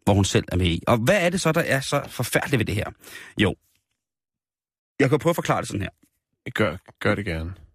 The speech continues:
Speaker 1: En voldsom dame, hun gynger frem og tilbage i en trapez over scenen. Her synger hun hysterisk, og hun er kun iført sin obligatoriske sikkerhedssele, så hun ikke kan falde ned af den her trapez. Ellers så er hun altså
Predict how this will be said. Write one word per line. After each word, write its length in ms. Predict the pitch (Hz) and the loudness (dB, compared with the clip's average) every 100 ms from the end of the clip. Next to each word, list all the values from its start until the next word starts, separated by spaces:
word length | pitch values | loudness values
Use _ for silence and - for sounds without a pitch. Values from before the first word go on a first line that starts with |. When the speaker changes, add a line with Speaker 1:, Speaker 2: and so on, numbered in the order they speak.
| _ _ - - | _ _ -16 2
Speaker 1:
En 180 | 127 117 | 2 6
voldsom 340 | 139 175 190 | 2 4 0
dame, 340 | 131 107 120 135 - | 4 4 4 0 2
hun 120 | 131 | 2
gynger 220 | 123 123 | 4 2
frem 200 | 139 113 | 4 2
og 60 | 123 | 2
tilbage 320 | 117 107 120 | 2 2 2
i 100 | - | 2
en 120 | 110 | 2
trapez 520 | - - 156 156 - - | 2 2 2 2 -4 2
over 140 | 101 110 | 4 4
scenen. 400 | - 92 95 - _ _ _ _ _ _ _ _ - - - - - _ _ - | 2 4 2 0 _ _ _ _ _ _ _ _ -12 -12 -14 -18 -20 _ _ 2
Her 100 | 156 | 2
synger 260 | - 170 160 | 4 4 4
hun 280 | 143 113 98 | 4 2 0
hysterisk, 520 | 113 - 208 175 - - | -2 2 2 2 -4 -4
og 80 | 110 | 2
hun 120 | 123 | 4
er 60 | 120 | 4
kun 220 | - 139 | 2 2
iført 420 | 135 - 131 85 | 2 2 0 0
sin 420 | - - 104 95 95 | -4 2 4 4 2
obligatoriske 640 | 95 87 92 143 127 - | 0 0 2 4 2 0
sikkerhedssele, 800 | - 170 170 131 - 117 110 107 - - - - - _ | 0 2 4 2 2 4 4 0 -4 -20 -20 -20 -20 _
så 120 | 120 | 2
hun 80 | 113 | 2
ikke 100 | 113 | 2
kan 100 | 139 | 0
falde 260 | - 110 | 2 4
ned 140 | 110 117 | 4 2
af 60 | 107 | 2
den 100 | 107 | 2
her 80 | |
trapez. 400 | 104 110 - 90 - | 0 0 0 0 2
Ellers 180 | 151 139 | 2 2
så 80 | |
er 120 | 131 135 | 2 2
hun 140 | 165 | 2
altså 500 | 110 104 120 104 | 2 2 2 2